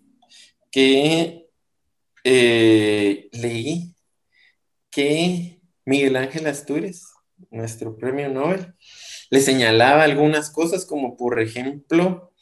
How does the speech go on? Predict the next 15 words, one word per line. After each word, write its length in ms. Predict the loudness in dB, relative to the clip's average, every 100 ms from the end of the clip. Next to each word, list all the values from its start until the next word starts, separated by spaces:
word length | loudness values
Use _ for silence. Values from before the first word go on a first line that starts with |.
| -20 -20 -20 _ -4
que 80 | 0
había 240 | 2 2
tomado 1080 | 2 -2 -2 0 0 0 0 -2 -4 -8 -12 -6
algunos 540 | -4 -4 -2 -2 0
elementos 640 | -2 -2 -6 -4 -2 -2
de 120 | -2 -6
Balzac 680 | -6 -8 -8 -4 -6 -6 -20 -20 -20 _ _ _ _ _ _ _ _ -20 -20 _ _ _
y 340 | -2 -2 -4 -16
que 680 | -8 -4 -2 -2 -4 -10 _ -20 -18 -8
no 840 | -2 0 0 2 0 -2 -2 -4
lo 240 | -4 -4 -4
reconocía 1400 | -8 -16 -12 -12 -10 -14 -14 -12 -8 -6 -4 -4 -6 -10
Gabriel 400 | -10 -10 -8 -8
García 380 | -12 -14 -16 -10
Márquez. 600 | -6 -6 -6 -20 -20